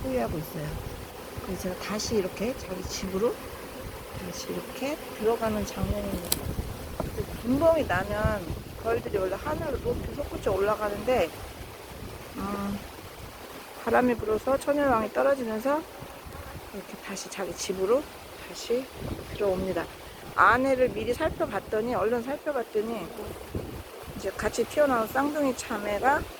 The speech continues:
안에, 처녀왕이 안에 있더라고요. 그래서 하나는 이렇게 잡아서 제거를 해야 됩니다. 집 나가려면. 음,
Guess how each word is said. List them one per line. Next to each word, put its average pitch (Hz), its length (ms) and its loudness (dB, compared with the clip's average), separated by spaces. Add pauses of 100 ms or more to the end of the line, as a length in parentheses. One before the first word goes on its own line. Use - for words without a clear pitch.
(240)
안에, 220 340 0 (460)
처녀왕이 247 560 2
안에 180 300 0
있더라고요. 170 500 0 (180)
그래서 196 240 -4
하나는 254 360 4
이렇게 - 1300 -10 (400)
잡아서 190 500 0
제거를 196 420 0
해야 233 180 0
됩니다. 180 340 -2 (500)
집 190 180 -6
나가려면. 180 420 -2 (800)
음, 190 340 -4